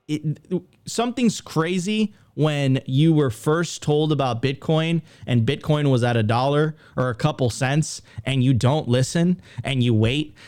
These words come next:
and then you see it at fifty-two thousand, that tends to convert you very, very quickly. And that's something that, you know, he started to admit yesterday. And I'm sure because he finally bought in.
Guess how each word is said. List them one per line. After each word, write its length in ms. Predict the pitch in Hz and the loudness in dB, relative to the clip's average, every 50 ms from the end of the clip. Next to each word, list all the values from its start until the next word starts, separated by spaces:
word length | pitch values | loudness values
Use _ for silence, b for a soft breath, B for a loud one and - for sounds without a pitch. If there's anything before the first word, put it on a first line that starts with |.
| B B | B B
and 180 | 131 139 127 | -2 0 2
then 120 | 123 127 127 | 2 4 4
you 100 | 123 120 | 4 2
see 300 | - - - 147 160 156 | 0 -2 0 0 2 2
it 60 | 143 | 2
at 180 | 131 113 - - | -2 -2 -2 0
fifty-two 560 | 160 151 - - 156 151 - - 170 160 135 | 0 0 0 0 -2 -2 0 2 2 2 2
thousand, 540 | - 143 131 139 151 147 147 170 175 165 B B B 123 | 2 0 0 0 -2 0 0 0 0 0 B B B -4
that 280 | 135 160 170 196 - | -2 -2 -2 -4 -8
tends 380 | - - 208 226 240 247 208 - | -4 -2 -2 0 0 0 -2 -2
to 100 | - 233 | -4 -6
convert 600 | - - - 180 151 139 127 120 147 160 170 - | -2 0 0 2 2 2 2 2 2 0 0 0
you 320 | 156 151 139 135 135 120 - 139 | 2 2 4 4 4 4 4 4
very, 500 | 139 135 123 139 147 160 156 160 160 147 | 4 4 4 4 4 4 4 4 4 4
very 380 | 123 127 135 131 131 127 120 | 4 4 4 2 2 2 0
quickly. 600 | 107 - - 143 117 - - 117 98 90 92 B B B B B B | -2 0 0 0 0 0 -2 -2 -2 -2 -4 B B B B B B
And 160 | 135 139 147 | 0 0 0
that's 200 | 151 147 - - | 0 0 -4 -4
something 600 | - 180 170 170 160 - 170 170 165 165 160 - - | -2 0 0 0 0 0 0 0 2 0 0 -2 -2
that, 480 | 135 127 131 123 120 120 117 110 - - | 0 0 0 0 0 -2 -2 -4 -2 0
you 120 | 135 131 | 2 4
know, 120 | 127 120 | 4 2
he 160 | 110 - 139 123 | 0 0 -2 -4
started 460 | - - - 143 143 135 139 131 - | -4 -2 -2 0 0 0 0 -2 -2
to 140 | - 143 139 | -2 0 0
admit 380 | 123 113 117 123 117 101 - 113 | 0 2 2 0 0 0 -2 0
yesterday. 720 | 120 143 156 - - - - 175 190 196 208 220 220 B B B B B B | 0 0 0 0 -2 -4 -2 -2 -2 0 0 -2 -4 B B B B B B
And 140 | - 135 135 | -2 0 2
I'm 120 | 127 123 | 2 0
sure 460 | 113 - - 208 240 247 220 196 180 | 0 0 0 0 0 2 2 0 0
because 360 | 156 143 139 - - 135 113 | 0 0 0 0 0 0 0
he 100 | - 131 | 0 -2
finally 440 | 117 - 131 127 131 135 143 147 147 | -2 0 -2 0 0 2 2 2 2
bought 220 | 127 151 160 175 226 | 2 0 0 0 0
in. 240 | 277 233 147 113 | 2 0 0 0